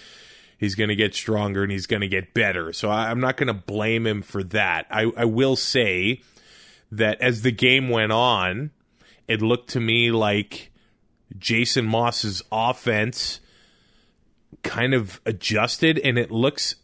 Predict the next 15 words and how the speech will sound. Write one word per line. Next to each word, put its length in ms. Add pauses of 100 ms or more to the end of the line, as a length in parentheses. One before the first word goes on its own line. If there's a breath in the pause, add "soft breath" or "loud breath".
(280)
and 180 (120)
I, 340
I 40
don't 180
know 180
if 120
we 120
can 200
really 380
crap 400
on 140
him 200
anymore. 600 (920)
Well, 480
you 220